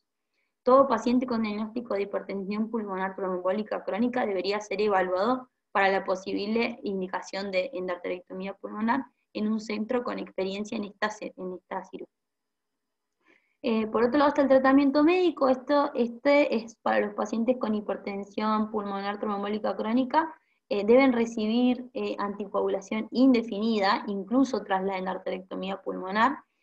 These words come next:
Se recomienda el uso de antagonistas de vitamina K, ya que no hay evidencia con, de los uso,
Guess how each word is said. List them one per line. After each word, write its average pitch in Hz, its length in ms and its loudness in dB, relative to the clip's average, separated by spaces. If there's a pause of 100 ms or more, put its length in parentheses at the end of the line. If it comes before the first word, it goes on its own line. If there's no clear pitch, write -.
(180)
Se 214 120 2
recomienda 208 440 0
el 208 80 2
uso 214 180 0
de 214 60 0
antagonistas 202 540 -2
de 185 100 0
vitamina 190 580 -4
K, 277 200 8
ya 220 220 -4
que 196 100 -8
no 196 80 -8
hay 202 120 -2
evidencia 202 560 0
con, 190 160 -4
de 180 140 0
los 185 120 -4
uso, 196 480 -6